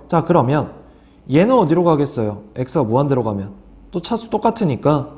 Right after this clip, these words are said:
개수 비교해서 이가 될 거고요, 분모가. 분자는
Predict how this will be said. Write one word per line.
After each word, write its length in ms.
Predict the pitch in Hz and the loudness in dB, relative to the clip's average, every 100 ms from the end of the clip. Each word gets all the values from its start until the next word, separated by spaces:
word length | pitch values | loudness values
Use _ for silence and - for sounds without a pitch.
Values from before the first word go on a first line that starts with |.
| - | -20
개수 260 | - 127 131 | -6 -6 0
비교해서 800 | 139 127 123 123 180 208 - - | 2 4 2 4 2 0 -6 -12
이가 300 | 104 117 190 | -8 0 2
될 160 | 185 147 | 2 0
거고요, 320 | 113 98 95 | -4 -6 -8
분모가. 540 | 104 101 101 87 101 185 _ _ _ - _ _ _ _ - - - - - | -8 -8 -8 -10 -14 -16 _ _ _ -20 _ _ _ _ -20 -20 -20 -20 -2
분자는 640 | 196 208 139 165 127 | 0 2 2 2 0